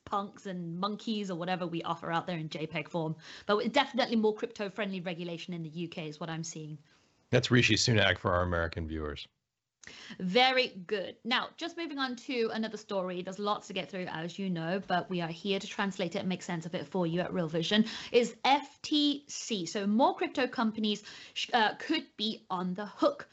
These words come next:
Speaker 1: for false advertising. Bloomberg reports that the F T C, that's the U S Federal Trade Commission, is investigating several companies. This is over allegations their advertising was misleading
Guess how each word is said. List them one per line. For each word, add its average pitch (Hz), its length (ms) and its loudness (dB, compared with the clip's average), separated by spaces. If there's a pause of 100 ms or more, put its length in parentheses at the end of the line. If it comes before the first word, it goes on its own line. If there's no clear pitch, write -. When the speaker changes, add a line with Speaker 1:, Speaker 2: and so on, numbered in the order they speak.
(200)
Speaker 1:
for 185 80 -4
false 170 560 -8
advertising. 170 720 -4 (340)
Bloomberg 262 400 4
reports 202 380 -4
that 190 160 -2
the - 180 -4
F - 180 -4
T 180 220 -8
C, 269 540 -2
that's - 260 -8
the 170 180 -6
U 185 300 -2
S 180 140 -2
Federal 180 440 -2
Trade 262 540 -2
Commission, 208 420 0 (260)
is 277 120 2
investigating 226 840 0
several 160 600 -6
companies. 196 680 -2
This 180 140 -8
is 185 120 -8
over 180 140 0
allegations 285 640 0
their 190 180 0
advertising 247 720 2 (220)
was 175 200 -4
misleading 208 760 2